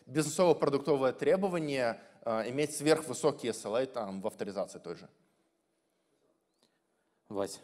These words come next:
Speaker 2: выбирай лучший вопрос.
Speaker 1: А, мне понравился вопрос про нагрузочное тестирование, потому что я там рассказал некоторое количество тайного знания, которое не вошло в лекцию, в доклад.
Speaker 2: Коллеги, поднимите руку,
Speaker 1: Да, да,
Speaker 2: кто
Speaker 1: да, мы там
Speaker 2: задал
Speaker 1: человек.
Speaker 2: вопрос.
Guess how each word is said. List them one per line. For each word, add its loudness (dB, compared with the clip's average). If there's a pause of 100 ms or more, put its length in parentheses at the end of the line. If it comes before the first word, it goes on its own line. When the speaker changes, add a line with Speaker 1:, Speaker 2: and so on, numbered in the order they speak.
Speaker 2:
выбирай 2
лучший -2
вопрос. -6
Speaker 1:
А, 0
мне 0
понравился 4
вопрос 4
про 0
нагрузочное -4
тестирование, -2
потому -6
что -10
я 2
там 0
рассказал 2
некоторое -6
количество -10
тайного 2
знания, -2
которое -4
не -4
вошло -4
в -2
лекцию, -6 (800)
в -18
доклад. -6 (220)
Speaker 2:
Коллеги, -4
поднимите -6
руку, -12
Speaker 1:
Да, 0
да, -4
Speaker 2:
кто -2
Speaker 1:
да, -
мы -4
там -8
Speaker 2:
задал -6
Speaker 1:
человек. -8
Speaker 2:
вопрос. -16